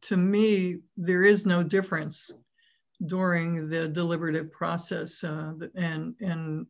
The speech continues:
the idea of collaboration, um, in the committee is very, the standard of collaboration is high. So, uh, I, I personally think they should be able to vote, um,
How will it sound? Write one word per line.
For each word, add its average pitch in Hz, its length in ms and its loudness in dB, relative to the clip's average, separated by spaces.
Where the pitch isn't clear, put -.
the 165 360 -2
idea 175 380 2
of 165 120 -4
collaboration, 165 1000 -4
um, 165 400 -6
in 190 160 2
the 170 80 2
committee 175 440 2
is 165 340 -4
very, 175 300 -2
the 165 120 -4
standard 190 560 4
of 156 120 -2
collaboration 160 680 -6
is 160 160 -12
high. 170 400 -4
So, 185 560 2
uh, 175 320 0
I, 214 280 6
I 202 180 6
personally 208 520 2
think 254 280 0
they 190 120 0
should 185 220 0
be 175 100 2
able 165 200 -2
to 165 80 -4
vote, 240 380 2
um, 180 420 2